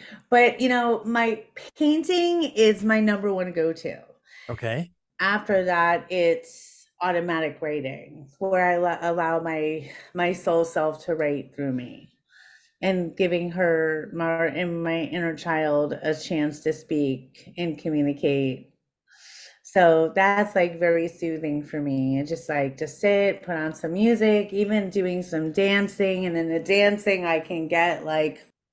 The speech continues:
Speaker 1: a little more wild. And then I sit down and I paint, because I like the,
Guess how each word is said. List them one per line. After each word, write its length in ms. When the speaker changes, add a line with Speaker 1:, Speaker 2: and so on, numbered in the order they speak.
Speaker 1:
a 140
little 260
more 260
wild. 720
And 140
then 100
I 140
sit 280
down 240
and 100
I 100
paint, 480
because 720
I 100
like 460
the, 140